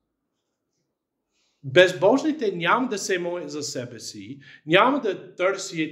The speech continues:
истината. Ние трябва да проповядваме, да евангелизираме, да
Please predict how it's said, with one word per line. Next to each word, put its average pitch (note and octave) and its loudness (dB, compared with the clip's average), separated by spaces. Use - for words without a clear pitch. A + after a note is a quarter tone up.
истината. D3 -10
Ние A3+ 4
трябва F#3 0
да F#3 -6
проповядваме, F3+ -2
да C#3 -6
евангелизираме, F3 -4
да - -2